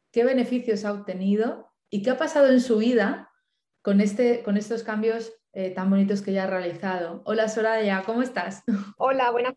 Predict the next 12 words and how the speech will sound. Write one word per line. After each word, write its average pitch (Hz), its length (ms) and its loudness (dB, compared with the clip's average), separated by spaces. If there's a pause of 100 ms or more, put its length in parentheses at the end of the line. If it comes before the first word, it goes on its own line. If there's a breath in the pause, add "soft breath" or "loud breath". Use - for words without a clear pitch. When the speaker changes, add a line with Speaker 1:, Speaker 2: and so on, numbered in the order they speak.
Speaker 2:
tardes, 320 320 -4
mi 320 100 -4
nombre 269 600 -4
es 277 100 -20
Soraya, 302 580 -2 (140)
soy 269 240 0
de 262 100 2 (160)
España, 302 560 -4
Cádiz, 190 400 -4 (1080)
y 233 440 -2
conocí 226 560 -2
a, 240 600 0